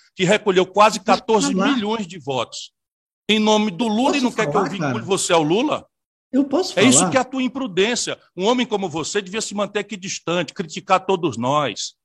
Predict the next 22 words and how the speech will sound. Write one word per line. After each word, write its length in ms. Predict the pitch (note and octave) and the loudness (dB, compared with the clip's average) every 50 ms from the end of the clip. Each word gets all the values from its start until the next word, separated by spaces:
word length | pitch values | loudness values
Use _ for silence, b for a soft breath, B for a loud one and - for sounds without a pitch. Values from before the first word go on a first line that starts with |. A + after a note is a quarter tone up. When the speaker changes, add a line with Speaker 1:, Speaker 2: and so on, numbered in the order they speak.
| _ - G4+ | _ -4 -4
Speaker 2:
Equidistância, 640 | E4 - - C4+ G#3+ G3+ F#3+ - - - G3 F#3+ | -2 0 2 2 2 2 2 0 0 2 2 4
Speaker 1:
Criticar 80 | F3+ G3+ | 4 4
todos 180 | B3 A#3 A3 | 4 2 2
Speaker 2:
isso 100 | D#3 C3+ C4+ | 2 2 4
não 140 | C#4 B3+ F#3 | 4 6 6
Speaker 1:
nós. 160 | E3 D#3+ C#3+ | 4 4 4
Speaker 2:
existe, 440 | F3 A3+ A#3+ - - - - - - | 4 4 4 2 0 -2 -4 -2 0
cara. 240 | D3 C3+ C3 C3+ | 2 2 2 2
Você 220 | C#3 G3 G3+ - C4 | 2 2 2 2 0
é 20 | |
político 360 | A3+ B3 A#3+ B3+ C#4 C#4 C#4 | 2 4 4 4 4 4 2
há 40 | A#3+ | 2
quanto 260 | - C4 D4 D4 - | 2 2 2 2 2
tempo? 220 | - A3+ A#3+ A#3 - | 2 2 2 2 2
Você 160 | B3 A3 A#3 | 2 2 2
vem 120 | B3 B3+ | 2 2
falar 140 | B3 B3 A3+ A#3+ | 2 0 0 2
de 100 | A#3 A3 | 0 0
equidistância? 840 | A3+ - C4 G#3+ F#3+ D3 - - - E3 G3 B3 B3 A#3+ - D3+ | 2 2 2 2 2 0 0 0 0 2 2 2 2 2 4 6
Speaker 1:
Há 40 | C#3 | 6
quarenta 280 | F#3 F#3 G3+ G3 G3 G3+ | 6 6 6 4 6 6
anos. 500 | F3+ E3+ D3+ A#2 G2+ - - - - | 6 6 6 2 -2 -6 -12 -16 -18